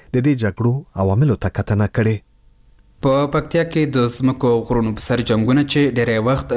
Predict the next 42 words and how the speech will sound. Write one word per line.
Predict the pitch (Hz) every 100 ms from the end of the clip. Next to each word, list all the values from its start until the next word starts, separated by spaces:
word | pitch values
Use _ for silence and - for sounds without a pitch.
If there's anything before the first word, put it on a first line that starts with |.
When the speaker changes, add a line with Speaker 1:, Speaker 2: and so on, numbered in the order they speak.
| 117
Speaker 2:
له | 113 110
ځاني | 117 123 117
او | 113
مالي | 110 117 113
زیانونو | 113 113 113 107
سره | 117 110
هم | 110 101
مل | 123 151
وي، | 170 - - -
نه | 123 143 131
وي | 110 110
موضوع | 104 110 107
نه | 107
ده، | 104 - - - 127
بلکې | 147 143 165 156 131
له | 127 131
پخوا | - 160 147
راهیسې | 120 - 104 -
په | 113 107
پکتیا، | 110 101 123 131 135
خوست | - 143 147 127
او | 107 107
پکتیکا | - 110 151 156 160
کې | 151 - - - 123
د | 127 147
مشتو | 156 127 - 120
قبیلو | 110 110 131 135
او | 113 -
کلیو | 131 123
ترمنځ | 117 120 120 - - 113
رامنځته | 107 107 - 107
کیږي. | 110 107 107 - - - - -
خو | 160 160
دا | 170
چې | 135 107 113
د | 117
جګړې | - 123 127 110
ولې | 147 170 127
رامنځته | 113 107 113 117
کیږي، | 113 131 160 - - - 117
د | 113 117
پکتیا | 113 - 120